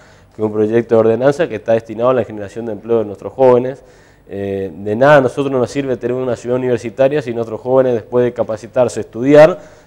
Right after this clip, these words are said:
terminan viviendo en otra ciudad o en otra provincia porque en la ciudad de Posada no tienen oportunidades de, eh, de trabajar en lo que les gusta, ¿no? Y en lo que han, se han preparado. Entonces, en eso, este programa de Juventud Trabaja está destinado a los jóvenes entre dieciocho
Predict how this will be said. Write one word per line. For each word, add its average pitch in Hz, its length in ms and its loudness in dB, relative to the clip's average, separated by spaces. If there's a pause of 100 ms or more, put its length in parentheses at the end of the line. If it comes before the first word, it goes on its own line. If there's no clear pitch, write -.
(100)
terminan 117 600 0
viviendo 127 540 4
en 117 140 0
otra 123 220 0
ciudad 131 340 2
o 120 120 6
en 117 60 2
otra 120 260 0
provincia 123 420 -2
porque 110 240 -6
en 107 40 -8
la 107 80 -6
ciudad 110 160 -4
de 117 80 2
Posada 117 300 -2
no 117 120 -4
tienen 117 200 -6
oportunidades 113 840 -2 (400)
de, 113 420 2
eh, 107 220 -2
de 107 180 0
trabajar 117 500 6
en 143 80 4
lo 107 120 4
que 107 80 -6
les 101 120 -6
gusta, 123 340 0
¿no? 120 120 0
Y 117 40 2
en 110 60 -2
lo 101 100 -8
que 104 160 -4
han, 110 120 -6
se 107 160 -10
han 104 120 -4
preparado. 104 560 0 (320)
Entonces, 110 280 -6
en 107 120 -2
eso, 151 400 6
este 143 180 4
programa 147 380 4
de 135 60 0
Juventud 123 280 0
Trabaja 180 340 6
está 135 160 4
destinado 131 400 4
a 120 120 -2
los 110 160 -4
jóvenes 127 280 4
entre 117 180 0
dieciocho 143 580 2